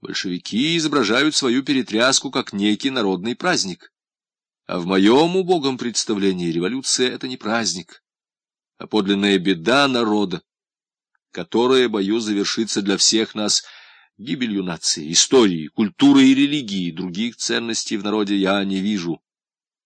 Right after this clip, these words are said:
Эти суть самые главные. Да, мне тоже не все по вкусу, согласился Бонч-Бруевич.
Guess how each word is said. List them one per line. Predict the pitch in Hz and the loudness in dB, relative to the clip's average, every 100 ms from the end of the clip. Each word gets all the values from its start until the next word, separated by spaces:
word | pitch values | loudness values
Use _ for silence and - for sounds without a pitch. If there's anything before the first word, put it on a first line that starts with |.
| _ - | _ -8
Эти | 71 76 101 | -6 -4 -2
суть | 87 101 101 | -2 0 -2
самые | - 95 87 87 | -2 -4 -4 -6
главные. | 82 85 85 80 82 _ _ _ _ _ _ | -6 -6 -6 -10 -14 _ _ _ _ _ _
Да, | 87 - 175 170 - - _ _ _ _ | -18 -6 0 0 -2 -10 _ _ _ _
мне | - 95 104 104 | -12 -6 -2 -2
тоже | - 143 156 101 90 | -2 0 0 2 0
не | 87 | -2
все | - - 101 | -4 -2 -2
по | 92 82 | -2 -10
вкусу, | - 92 - 185 - _ _ _ _ | -10 -10 -8 -10 -14 _ _ _ _
согласился | - 90 78 78 - 101 127 - 135 | -8 -8 -6 -4 -2 -2 -2 -2 -4
Бонч-Бруевич. | 98 90 95 87 95 87 87 - - - | -6 -8 -8 -10 -10 -8 -10 -10 -12 -14